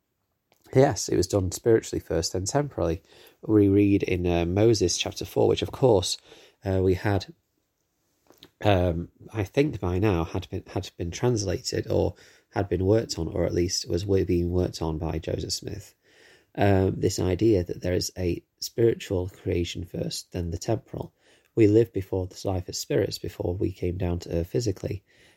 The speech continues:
uh, just like everything was planned and created spiritually first before it was reduced temporally. It was actually physically created. But then when the work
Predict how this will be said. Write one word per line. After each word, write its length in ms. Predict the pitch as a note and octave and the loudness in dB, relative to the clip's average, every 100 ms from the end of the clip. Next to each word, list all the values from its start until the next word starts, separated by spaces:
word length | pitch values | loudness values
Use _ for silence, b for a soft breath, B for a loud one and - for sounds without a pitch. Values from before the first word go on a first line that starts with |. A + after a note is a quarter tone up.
| b | b
uh, 200 | - F#2 | 0 2
just 280 | F2+ F#2+ - | 2 -2 -2
like 220 | E2+ E2 | -6 -2
everything 400 | B2 G3+ - E2+ | 2 2 2 0
was 200 | E2 E2 _ _ | -2 -4 _ _
planned 460 | _ - F#2 F2+ F2+ | _ -6 -4 -4 -6
and 160 | A#2+ F2+ | -10 -6
created 420 | F#2+ F2 - E2+ - | 0 0 0 -4 -4
spiritually 680 | - - - F2 - - E2+ | -8 -6 -2 -2 -2 -4 -4
first 520 | - D3 F#2 F2+ - _ _ _ _ | 0 0 0 -2 -8 _ _ _ _
before 380 | - G#2+ F#2 F2+ | -8 0 2 2
it 80 | |
was 300 | F2 F2 E2 - | 4 4 2 -2
reduced 460 | F2+ - E2 - - _ _ | -10 -4 -4 -4 -16 _ _
temporally. 500 | - A2+ G#2+ E2 D#2+ | -8 -8 -4 -2 0
It 80 | D#2+ | 0
was 80 | - | 0
actually 320 | F2 - - | -2 -2 -8
physically 480 | F2 - F2 E2+ F2+ | -6 -6 -6 -6 -8
created. 640 | - F#2+ A2 A2 - - _ _ b b b b b | -6 0 2 0 -4 -14 _ _ b b b b b
But 400 | D#3 A2+ - - - _ - | 6 6 4 -6 -8 _ -6
then 360 | A2+ G2+ F2+ | -2 -2 -2
when 260 | - G2 F2+ | -4 -4 -2
the 80 | F#2 | 0
work 400 | G2 F#2+ - | 2 2 0